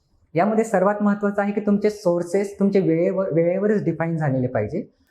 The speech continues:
तुम्ही तुमचे सोर्सेस काळानुसार बदलणं गरजेचं नाहीये. तुम्ही तुमचे सोर्सेस कॉन्स्टंट ठेवले पाहिजे, फक्त त्यामध्ये डेटा अपडेट केला पाहिजे. मिनिमम सोर्सेस, मॅक्झिमम रिव्हिजन हे फार मोठं रहस्य आहे या क्षेत्रामध्ये. आणि, अ, या क्षेत्रामध्ये एक, एक,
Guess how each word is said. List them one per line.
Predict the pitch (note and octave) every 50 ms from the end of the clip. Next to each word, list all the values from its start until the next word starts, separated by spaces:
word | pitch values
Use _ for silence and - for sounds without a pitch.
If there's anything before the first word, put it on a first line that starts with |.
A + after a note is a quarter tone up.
| _ _ -
तुम्ही | F#3+ G#3 A#3 A3+
तुमचे | A#3 A#3 A3 A#3 A3+
सोर्सेस | A3+ - F#3+ F3+ F#3 F#3 F#3+ G#3+ A3+ A3 - - -
काळानुसार | - D3+ E3 F3+ G3 G3 G3+ G3+ - G#3
बदलणं | G3+ E3+ F3+ F3+ F#3 F#3+ G3+ G#3 F#3 E3
गरजेचं | F3+ F3 E3+ F3+ F#3 F3+ G#3+ G3+ F#3
नाहीये. | E3+ D#3 D3+ D#3+ D#3+ C3+ C3+ E3+ - - - - _ _ -
तुम्ही | F3+ F#3 G#3 G#3
तुमचे | G#3 G#3 G#3 G#3+
सोर्सेस | G#3+ G#3 - F#3+ F3+ F#3 F3+ - G#3+ G#3+
कॉन्स्टंट | - - - D#3 D3+ E3 D#3+ - A3 G#3+ A3
ठेवले | A3 G#3 F3+ F3 F#3
पाहिजे, | F3 F3+ E3 C#3+ C#3+ F#3 B3+ - - _ _ -
फक्त | D#3+ D3+ - A3
त्यामध्ये | G#3+ - A3 A3 G#3 G#3+ G#3 A#3 A3
डेटा | F3+ G3 G3 G3 A3 - - -
अपडेट | E3+ D#3 C#3 C#3+ E3 F#3 F#3 D3+
केला | D#3+ D3+ C3+ C3+
पाहिजे. | - - A#2 A2+ G2+ A2 G#2+ G#2 G#2 - _ _ - - - _ _ -
मिनिमम | C3+ C#3 D3+ E3+ F#3+ G#3 G#3+ A3+ A#3
सोर्सेस, | A3+ - - G#3 G#3 G#3 G#3 A3+ A#3 A3+ -
मॅक्झिमम | E3 F3 E3 E3 D#3 - - F#3+ G3 G3+ G3
रिव्हिजन | F3+ G3+ G3 F#3+ G3 G#3+
हे | A3 G#3 - F#3+ F#3 -
फार | F3 F3+ F#3+
मोठं | F#3+ F#3 E3+ - F#3
रहस्य | E3 D#3 D#3 D3+ D3+ - - E3
आहे | C3 C#3 C#3 C3+
या | C3+
क्षेत्रामध्ये. | C3 - C3+ C3 B2 B2+ B2+ A#2+ A#2+ B2+ E3+ - - - _ _ _ _ _ _ _ _ _
आणि, | - - G#3 G#3+ F3 G#2+ - - - -
अ, | B2+ B2 B2 B2 B2 A#2+ B2+
या | D3 E3
क्षेत्रामध्ये | E3 - F#3 - G3 F#3+ F#3+ F#3+ G3 G#3+ G#3
एक, | G3+ G#3 G#3+ G#3
एक, | F#3 F#3